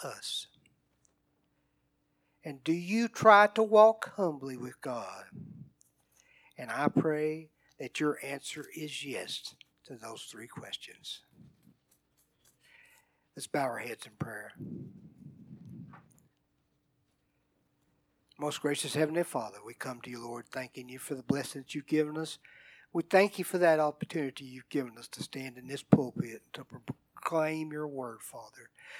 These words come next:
So, Lord, be with us in our invitation time. If any decision needs to be made, anybody needs to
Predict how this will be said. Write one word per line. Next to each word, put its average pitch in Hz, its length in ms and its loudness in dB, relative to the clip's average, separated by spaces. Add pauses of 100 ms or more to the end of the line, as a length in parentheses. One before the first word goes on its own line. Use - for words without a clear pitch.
(100)
So, - 160 -2
Lord, 160 320 4
be 170 160 4
with 185 220 2
us - 160 -2
in 190 80 2
our 180 120 4
invitation 185 720 -2
time. 117 360 -12
If - 120 -14
any 180 160 2
decision 208 720 -2
needs 208 240 -6
to 202 140 -4
be 214 160 -4
made, 135 460 -6 (720)
anybody 156 360 -2
needs 165 320 -6
to 156 240 -6